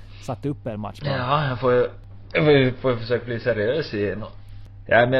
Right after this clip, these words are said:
Speaker 2: egentligen så vill jag börja hela, hela matchdagen från, från början, för att jag vaknar upp och, och äter min frukost i lugn och ro och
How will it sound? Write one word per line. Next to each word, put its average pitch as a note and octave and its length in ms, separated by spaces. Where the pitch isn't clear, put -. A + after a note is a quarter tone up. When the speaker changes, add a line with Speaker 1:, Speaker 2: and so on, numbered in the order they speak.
Speaker 2:
egentligen D3 460
så F3 120
vill F3+ 100
jag F3 140
börja B2+ 260
hela, A2+ 340
hela G2+ 500
matchdagen G#2 840
från, G2+ 240
från G2 340
början, G#2 500
för F#2+ 80
att F#2 140
jag F#2+ 100
vaknar G2 480
upp B2 380
och, A#2 380
och A2 100
äter G#2+ 200
min G#2 200
frukost A2 540
i A2 80
lugn G#2+ 320
och G#2 120
ro G#2 280
och G2+ 240